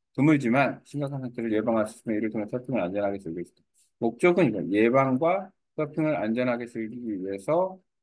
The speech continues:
서퍼의 척수 증후군과 메커니즘, 위험 등을 알아서, 어, 참가하는 서퍼뿐만 아니라 서핑을 지도하거나 아니면은, 아, 서핑에 오랫동안 입문해 있는 사람들도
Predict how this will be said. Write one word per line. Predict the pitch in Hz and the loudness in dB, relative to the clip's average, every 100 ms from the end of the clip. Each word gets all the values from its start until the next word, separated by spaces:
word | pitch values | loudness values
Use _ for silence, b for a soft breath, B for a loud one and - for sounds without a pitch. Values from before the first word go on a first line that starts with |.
| _ | _
서퍼의 | 151 143 151 135 | -6 -4 -2 -2
척수 | 143 156 160 | -4 -8 -8
증후군과 | 143 123 120 107 104 143 151 147 - | -6 -4 -2 -4 -2 2 2 0 -6
메커니즘, | 107 107 127 117 101 98 139 147 143 | -10 -8 -8 -8 -8 -8 -4 -2 -2
위험 | 113 120 117 | -2 0 0
등을 | 107 113 107 104 | -2 -4 -4 -4
알아서, | 92 101 101 120 156 190 208 _ _ _ _ _ _ | -2 0 0 2 4 4 0 _ _ _ _ _ _
어, | 95 87 87 | -6 -6 -6
참가하는 | - 143 151 143 143 135 | -6 -2 2 2 2 -2
서퍼뿐만 | 143 151 - 120 90 _ _ _ _ _ 165 180 147 | -4 -6 -6 -8 -8 _ _ _ _ _ -2 0 2
아니라 | 107 107 117 131 139 139 | 0 0 2 2 0 -4
서핑을 | 143 143 _ 147 139 139 | -10 -10 _ -4 -2 -2
지도하거나 | 135 117 139 127 110 98 104 131 127 | -4 0 4 4 0 -6 -6 -8 -8
아니면은, | 113 113 117 123 147 175 175 _ _ _ _ _ | -6 -2 0 0 0 -2 -6 _ _ _ _ _
아, | 92 87 87 90 87 92 - _ | -10 -8 -8 -10 -16 -20 -20 _
서핑에 | - 175 - 185 170 160 151 143 135 131 120 120 120 120 117 | -4 -4 0 4 4 4 2 0 0 0 0 0 0 0 0
오랫동안 | - 117 139 139 135 117 | 0 -2 -2 -2 -2 -2
입문해 | 104 113 123 120 107 | -2 -2 0 -2 -2
있는 | 110 117 | -2 -2
사람들도 | 117 143 143 131 113 87 87 - _ _ 143 170 180 | -2 -2 0 -2 -4 -6 -8 -14 _ _ 0 2 0